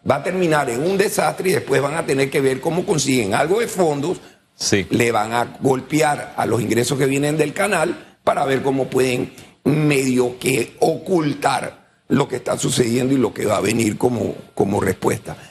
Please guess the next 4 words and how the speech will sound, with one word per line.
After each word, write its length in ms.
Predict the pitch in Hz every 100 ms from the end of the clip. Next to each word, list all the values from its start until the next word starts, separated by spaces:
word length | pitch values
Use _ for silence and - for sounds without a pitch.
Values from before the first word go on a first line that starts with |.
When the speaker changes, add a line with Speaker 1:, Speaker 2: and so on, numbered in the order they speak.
| -
Speaker 1:
Mientras 720 | - 147 139 123 - 95 - -
no 400 | 156 156 196 196 - _ -
hagamos 720 | - 127 123 131 - - - - _ _ -
los 240 | 107 -